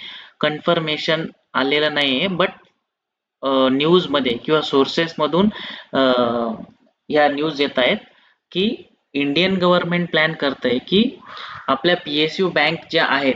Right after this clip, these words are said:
पब्लिक सेक्टर युनिट ज्या बँक आहेत, त्या बँकेमध्ये फॉरेन इन्व्हेस्टमेंट,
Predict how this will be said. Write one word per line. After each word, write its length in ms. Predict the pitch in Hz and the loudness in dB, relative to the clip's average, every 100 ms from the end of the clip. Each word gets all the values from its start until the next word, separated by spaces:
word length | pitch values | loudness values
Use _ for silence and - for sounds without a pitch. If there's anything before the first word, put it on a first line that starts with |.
| - | -2
पब्लिक 400 | 139 135 160 170 | -6 -4 -4 -4
सेक्टर 420 | - 143 - 156 | -4 -6 -2 -2
युनिट 380 | 139 143 143 143 | 0 0 0 -2
ज्या 140 | 147 147 | -2 -2
बँक 380 | 131 131 147 | 0 -2 -2
आहेत, 180 | 131 117 110 _ - _ | -4 -4 -6 _ -20 _
त्या 160 | - 170 | -2 0
बँकेमध्ये 880 | 160 143 139 - 147 135 120 131 208 - - _ - | 0 -4 -4 -6 -6 -4 -2 -2 -2 -6 -20 _ -4
फॉरेन 320 | 147 160 180 | 0 2 0
इन्व्हेस्टमेंट, 880 | - 151 147 151 147 160 147 117 | -2 -8 -4 -2 -2 -2 -2 -2